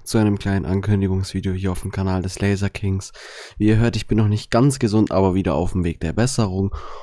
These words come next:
und, äh, es ist schon viel besser, als es schon war. Ich möchte aber gar nicht über die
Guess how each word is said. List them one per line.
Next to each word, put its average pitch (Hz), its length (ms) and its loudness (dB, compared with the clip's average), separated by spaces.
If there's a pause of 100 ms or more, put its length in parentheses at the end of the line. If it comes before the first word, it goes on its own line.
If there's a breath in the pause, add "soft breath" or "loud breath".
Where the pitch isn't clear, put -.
(160 loud breath)
und, 92 480 0
äh, 82 320 -2
es 92 100 -12
ist 85 160 -8
schon 85 220 -4
viel 85 180 -6
besser, - 320 -6
als 82 120 -6
es 82 100 -10
schon - 160 -12
war. - 180 -10
Ich - 160 -6
möchte 135 300 0
aber 110 180 0
gar 98 220 2
nicht 113 260 0
über 92 220 -2
die 90 260 -4